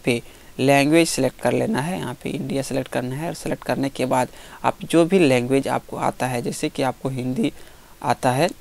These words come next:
तो यहाँ पे हिंदी select कीजिए। और यहाँ पे आपको पढ़ना भी आता है, लिखना भी आता है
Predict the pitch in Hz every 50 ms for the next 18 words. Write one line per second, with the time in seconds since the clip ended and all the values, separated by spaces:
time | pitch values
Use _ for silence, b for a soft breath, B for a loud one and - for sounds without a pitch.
0 | - - - 170 - - 135 135 127 127 - - 131 135 123 135 135 135 - 135
1 | 135 135 - - 143 135 - 170 214 B B B B B B B - 135 131 127
2 | 127 127 131 131 - - 135 127 120 - - - 131 - - 131 127 123 131 143
3 | 143 139 139 131 127 127 - - 131 131 135 147 160 147 147 143 214 - - -
4 | 139 139 139 139 127 131 139 - 135 139 175 214